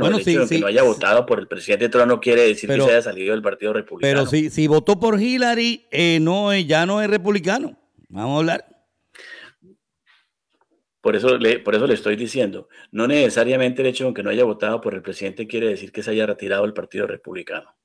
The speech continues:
Speaker 1: Claro, lo que pasa es que quiero,
Speaker 2: Eh,
Speaker 1: quiero
Speaker 2: yo,
Speaker 1: ver,
Speaker 2: yo, yo,
Speaker 1: quiero,
Speaker 2: yo,
Speaker 1: que-, quiero
Speaker 2: yo
Speaker 1: entender la noticia, porque la prensa dice que Colin Powell,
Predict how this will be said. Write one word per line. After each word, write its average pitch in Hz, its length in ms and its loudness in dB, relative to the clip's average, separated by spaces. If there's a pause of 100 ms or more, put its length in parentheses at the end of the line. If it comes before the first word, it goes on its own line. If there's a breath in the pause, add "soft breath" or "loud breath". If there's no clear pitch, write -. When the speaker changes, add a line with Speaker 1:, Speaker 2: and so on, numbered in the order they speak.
Speaker 1:
Claro, 175 240 2
lo 151 100 2
que 156 80 2
pasa 165 240 0
es 185 80 -6
que 175 140 -4
quiero, 175 320 2
Speaker 2:
Eh, - 100 -4
Speaker 1:
quiero 175 180 4
Speaker 2:
yo, 202 60 4
Speaker 1:
ver, 220 100 6
Speaker 2:
yo, - 60 6
yo, 120 80 0
Speaker 1:
quiero, 110 240 0
Speaker 2:
yo, 123 100 2
Speaker 1:
que-, - 260 -6
quiero 208 180 4
Speaker 2:
yo 233 60 2
Speaker 1:
entender 214 520 -2
la 202 160 -2
noticia, 165 480 -2
porque 123 300 -4
la 127 120 0
prensa 190 480 -2
dice 165 440 -4 (320 soft breath)
que 143 200 0
Colin 208 380 0
Powell, 202 560 2